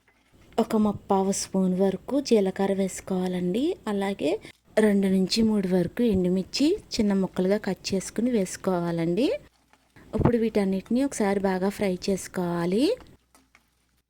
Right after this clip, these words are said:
మనం వేసుకున్న తాలింపు మొత్తం దోరగా వేగే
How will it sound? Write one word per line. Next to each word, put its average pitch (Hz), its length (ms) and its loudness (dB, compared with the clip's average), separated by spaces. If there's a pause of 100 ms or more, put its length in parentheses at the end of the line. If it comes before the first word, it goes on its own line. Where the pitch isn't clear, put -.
(580)
మనం 214 260 0
వేసుకున్న 196 400 -2 (100)
తాలింపు 190 480 -2
మొత్తం 196 340 -4 (140)
దోరగా 196 420 2
వేగే 190 260 0